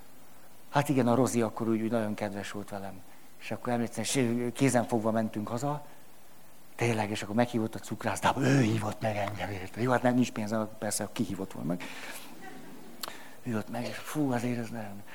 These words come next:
Na, akkor azért azt gondoltam, hogy na, jó, jó, jó. Hát csak most a Rozi beteg, nem volt ma a suliba. Hát most viszont nem tudom, mi van. Nem, meglátogathatnám, de hát mit szól az anyja?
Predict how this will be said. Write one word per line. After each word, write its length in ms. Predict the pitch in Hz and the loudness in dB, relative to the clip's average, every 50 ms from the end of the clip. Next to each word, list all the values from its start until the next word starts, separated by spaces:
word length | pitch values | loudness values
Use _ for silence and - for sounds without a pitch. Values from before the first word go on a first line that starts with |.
| - - | -8 2
Na, 120 | - 143 170 | 6 8 8
akkor 220 | 190 190 - 208 | 8 8 8 6
azért 200 | 190 170 190 214 | 8 8 8 8
azt 100 | 202 165 | 8 6
gondoltam, 420 | 160 165 151 160 147 - 160 156 160 | 4 4 4 4 4 4 4 4 6
hogy 140 | 160 156 | 4 4
na, 320 | 156 180 185 165 143 135 127 | 4 6 6 6 6 4 2
jó, 200 | 151 196 202 165 | 0 0 0 -2
jó, 320 | - 165 196 190 165 151 165 | -2 -2 -2 -4 -4 -4 -4
jó. 260 | 180 180 170 165 165 151 - - - - - - - - - - - - - - - - - - - - - | -4 -4 -4 -4 -6 -8 -10 -12 -14 -14 -14 -14 -14 -14 -14 -14 -14 -14 -14 -14 -14 -14 -14 -12 -12 -4 0
Hát 180 | - 147 143 | 2 2 2
csak 220 | - - 143 - - | 4 2 2 2 2
most 180 | 139 127 - | 0 2 4
a 60 | 143 139 | 4 6
Rozi 220 | 135 123 113 117 | 6 6 6 6
beteg, 320 | 107 117 107 - 113 104 | 4 4 2 2 -2 -2
nem 180 | 107 110 107 107 | 0 0 0 2
volt 200 | 101 104 95 - | 0 0 0 -2
ma 80 | 110 104 | -2 -2
a 40 | |
suliba. 500 | 101 - - 104 104 104 101 101 101 101 101 - - - - 113 - - - - - - - - | -2 -2 -2 -2 0 -2 -2 -4 -6 -8 -10 -12 -12 -12 -12 -12 -12 -12 -12 -12 -12 -12 -10 -2
Hát 160 | - 107 117 | 4 6 6
most 140 | 123 117 - | 6 6 4
viszont 240 | 127 - 131 127 | 2 2 4 6
nem 100 | 139 139 | 6 6
tudom, 240 | 123 - - 95 85 | 6 4 0 -2 -2
mi 80 | 92 92 | -4 -4
van. 260 | 92 92 95 104 110 - - - - - - - - - - - - - - - - - - - - - - - - - - - - - - - - - - - - - - | -6 -6 -6 -6 -8 -10 -12 -14 -14 -14 -14 -14 -14 -14 -14 -14 -14 -14 -14 -14 -14 -14 -14 -14 -14 -14 -14 -14 -14 -14 -14 -14 -14 -14 -14 -14 -14 -12 -12 -12 -12 -8 -2
Nem, 380 | - 123 117 110 101 95 - - - - 117 117 113 113 - 120 117 113 | 2 4 4 4 2 -2 -6 -8 -8 -8 -6 -6 -8 -8 -8 -8 -4 0
meglátogathatnám, 920 | 117 123 120 127 120 117 113 - 113 113 110 - - 110 - - 120 113 | 2 2 2 2 2 0 0 0 0 0 0 0 -2 -4 -2 0 0 0
de 60 | 113 110 | 0 0
hát 100 | 104 110 | 0 -2
mit 120 | 117 - | -2 -2
szól 180 | - - 107 104 | -2 -2 -2 -2
az 100 | 101 104 | 0 0
anyja? 400 | 110 107 104 98 92 92 85 | 0 0 -2 -2 -4 -4 -6